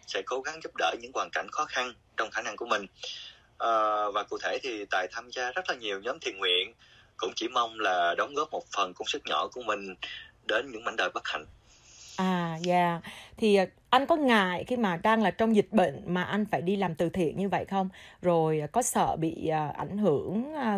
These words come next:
Speaker 2: vì dịch bệnh này kia không? Tức là có nhiều người nhiều khi là họ cứ nghĩ là nghệ sĩ á thì, à, rất là sợ bị bệnh, rồi rất là sợ bị, à, à, hình ảnh bị xấu đi vì, à, ừm, khi bên ấy làm từ thiện. Thì đối với anh, bản thân anh thì anh cảm thấy như thế nào?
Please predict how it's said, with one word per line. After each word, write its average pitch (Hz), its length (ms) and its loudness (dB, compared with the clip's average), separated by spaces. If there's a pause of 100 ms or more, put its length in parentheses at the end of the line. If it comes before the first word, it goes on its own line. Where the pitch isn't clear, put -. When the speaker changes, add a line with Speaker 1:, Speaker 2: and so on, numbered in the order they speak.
Speaker 2:
vì 165 120 2
dịch 156 220 0
bệnh 202 200 4
này 170 160 -2
kia 202 140 2
không? 196 200 -2 (320)
Tức 277 120 -2
là 214 120 4
có - 120 0
nhiều 240 240 4
người 180 260 6
nhiều 175 140 2
khi 233 180 0
là 190 200 4 (220)
họ 180 120 2
cứ 285 140 0
nghĩ 240 220 4
là 247 140 4
nghệ 190 200 2
sĩ 196 380 2
á 302 120 2
thì, 180 240 2
à, 165 180 4 (260)
rất 381 180 4
là 185 300 6
sợ 185 420 6
bị 170 160 2
bệnh, 170 360 4
rồi 170 160 8
rất 285 180 4
là 196 60 6
sợ 165 420 4
bị, 170 280 0
à, 160 220 4 (300)
à, 165 280 2 (120)
hình 175 100 2
ảnh 165 160 2
bị 160 100 2
xấu 277 440 10
đi 277 300 4
vì, 190 300 6
à, 160 240 4 (540)
ừm, 175 220 0
khi 240 160 0
bên 202 160 6
ấy 214 80 4
làm 190 140 6
từ 180 160 4
thiện. 185 300 4
Thì 180 80 -2
đối 208 240 6
với 359 80 6
anh, 226 160 4
bản - 120 0
thân 214 120 0
anh 214 120 0
thì 190 100 0
anh 196 180 -2
cảm 160 160 -4
thấy 226 120 0
như 240 100 0
thế 226 120 -4
nào? 190 200 0